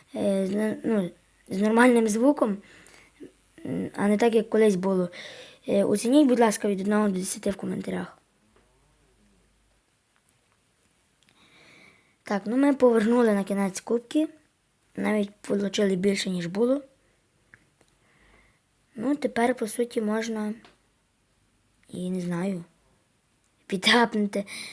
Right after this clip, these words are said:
чотириста тридцять кубків, потім чотириста сорок, чотириста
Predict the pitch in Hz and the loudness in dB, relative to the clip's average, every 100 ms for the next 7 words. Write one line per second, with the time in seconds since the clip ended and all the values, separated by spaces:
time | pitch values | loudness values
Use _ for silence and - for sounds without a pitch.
0 | - - _ - 220 220 214 190 208 233 | -20 -20 _ -2 0 0 -4 -2 -2 -2
1 | - - 208 - 196 202 190 185 - 202 | -6 -6 -6 -6 -4 -4 -4 -8 -2 -2
2 | 180 - 180 196 - 233 254 247 226 202 | 0 -4 -8 -10 -8 -2 0 0 -2 -4
3 | 202 175 - 175 | -4 -4 -6 -10